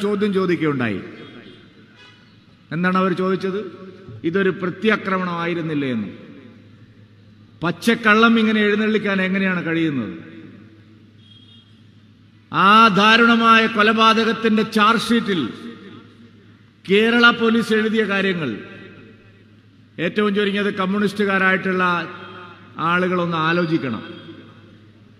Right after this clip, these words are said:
എത്രയോ മാസങ്ങളായി ആലപ്പുഴയിലും കേരളത്തിലും ഒട്ടേറെ ആർ എസ് എസ്, ബി ജെ പി നേതാക്കളുടെ വീടുകളിലേക്കുള്ള വഴി, അവർ പോകുന്ന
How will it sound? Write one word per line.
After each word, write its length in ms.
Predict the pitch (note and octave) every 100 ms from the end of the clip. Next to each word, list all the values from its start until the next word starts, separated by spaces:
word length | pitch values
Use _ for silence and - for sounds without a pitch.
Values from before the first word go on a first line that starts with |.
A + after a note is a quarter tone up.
| _ - _ - C#3+
എത്രയോ 300 | D#3 G3 G3 F#3 E3
മാസങ്ങളായി 720 | E3 F#3 - G3 G3 F#3+ F3+ F3+ E3+
ആലപ്പുഴയിലും 640 | F3+ F3+ F#3 F#3 F3+ F3 D#3
കേരളത്തിലും 560 | E3 F3 F3 E3+ D#3+ C3 F2+ - - - - - - - - - - _ _ - C#3+
ഒട്ടേറെ 520 | D3+ G3+ G#3 A3 A3+ G3
ആർ 100 | G#3
എസ് 160 | A3 G#3+
എസ്, 140 | F#3+ F3
ബി 100 | G#3+ G#3+
ജെ 120 | A3+ A3+
പി 100 | A3 F#3+
നേതാക്കളുടെ 600 | G3 G#3 A3 A3 G#3+ G#3+ G3
വീടുകളിലേക്കുള്ള 800 | G3 G#3+ G#3+ A3+ A3 A3 G#3 G3+ F3+ E3
വഴി, 340 | F#3 G#3+ G#3+ D#3+ - - - - - - - - - - F#3
അവർ 240 | G3+ A3 F3+ -
പോകുന്ന 420 | G3+ G#3+ A3+ A3